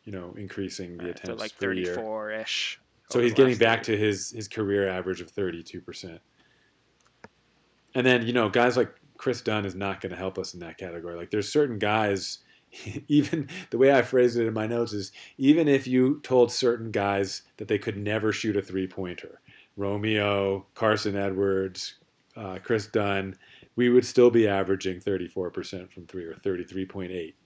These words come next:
Speaker 1: um, f-, among those guards. And that's another reason I miss Fournier. Um, and, and lastly, I feel like Marcus Smart is gonna make up for this,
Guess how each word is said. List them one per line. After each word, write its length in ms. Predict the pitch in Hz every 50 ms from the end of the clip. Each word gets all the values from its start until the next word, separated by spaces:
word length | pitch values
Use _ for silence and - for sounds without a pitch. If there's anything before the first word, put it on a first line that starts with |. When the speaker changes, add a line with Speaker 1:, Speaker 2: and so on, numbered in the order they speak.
| _ _ - _ _ _ _ _ -
Speaker 1:
um, 400 | 98 92 85 82 82 80 80 73 _ _ _ _ _ _ _ _ _ _ _ _ _ _ _ _ - _ _ -
f-, 60 | 151
among 240 | 120 104 104 101 98
those 160 | 92 90 87 82
guards. 460 | 95 92 85 80 78 - - - - _ _ _ _ _ _ _ _ _ _ _ _ _ _ -
And 120 | - 117 120
that's 220 | 131 143 139 139
another 220 | 131 127 127 123 120
reason 220 | 123 120 110 113
I 40 | 107
miss 180 | 107 104 101
Fournier. 420 | - - 104 101 95 90 85 87 - _ _ _ _ _ _ _ _ _ _ _ _ - _ _ _ _ _ _ _ _ _ _ _ _ _ _ _ _ _ _ _ _ _ _ _ _ _ _ _ - _ _ _ _ _ _ _ _ _ _ _ _ _ _ _ _ _ _ _ _ _ - _ _ _ _ - - _ _ -
Um, 220 | 127 127 127 147 156
and, 240 | 151 143 147 151 -
and 320 | 156 143 147 147 143 139 139
lastly, 480 | 135 147 160 170 165 - - 156 143
I 60 | 127
feel 220 | 123 - - 185 190
like 240 | 180 156 139 135 -
Marcus 420 | 123 127 139 143 - 135 110 -
Smart 520 | - - - 131 135 147 160 170 175 - -
is 140 | 135 117 107
gonna 220 | 113 135 131 123
make 300 | 113 113 117 117 113 -
up 200 | 117 120 - -
for 200 | - - 143 135
this, 480 | 131 156 170 165 165 - - - -